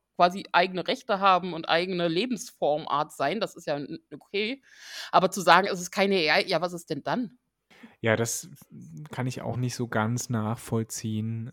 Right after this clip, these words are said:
Speaker 2: äh, dass sie da jetzt eine eigene Lebensform draus machen. Also, ich meine, man kann natürlich sagen, jede, jede künstliche Intelligenz, wie, wie auch immer sie zustande gekommen ist, ist eine eigene Lebensform. Käme ich noch mit klar, bin kein Biologe, das sollen die entscheiden.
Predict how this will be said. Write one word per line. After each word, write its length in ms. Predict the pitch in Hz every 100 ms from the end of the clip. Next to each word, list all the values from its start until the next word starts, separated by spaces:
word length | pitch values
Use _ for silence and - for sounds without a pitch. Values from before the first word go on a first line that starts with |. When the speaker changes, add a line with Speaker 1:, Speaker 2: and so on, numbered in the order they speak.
| -
Speaker 2:
äh, 460 | 107 104 104 104
dass 220 | 104 107
sie 100 | 117 110
da 220 | 104 104
jetzt 260 | 110 -
eine 200 | 110 -
eigene 280 | 110 113 117
Lebensform 720 | 113 113 127 - - 104 107
draus 360 | 110 - 101 -
machen. 220 | 101 127
Also, 280 | 135 117 123
ich 300 | - - -
meine, 140 | 123
man 60 | 123
kann 140 | 135
natürlich 280 | 139 135 131
sagen, 320 | 123 127 127
jede, 440 | 120 123 127 123 127 - 104 107
jede 360 | 139 131 127
künstliche 480 | 123 127 127 131 123
Intelligenz, 1040 | 131 120 123 120 120 127 135 127 - - 139 131 127 127 _ _
wie, 200 | 123 147 -
wie 120 | 123
auch 100 | 120
immer 140 | 127
sie 120 | 120 117
zustande 380 | - 120 131
gekommen 320 | 135 - 120 120
ist, 140 | -
ist 200 | 135 -
eine 100 | 120
eigene 240 | 113 120 110
Lebensform. 680 | 139 170 - - 110 117 131 - - - _ _ _ _ _ _ _ -
Käme 280 | 123 131
ich 100 | 139
noch 160 | 135 120
mit 160 | 127 -
klar, 340 | - 120 131
bin 200 | 123 127
kein 180 | 123 120
Biologe, 480 | 117 113 120 151 147
das 140 | 117
sollen 220 | 117 113
die 120 | 120
entscheiden. 580 | 143 131 120 113 117 127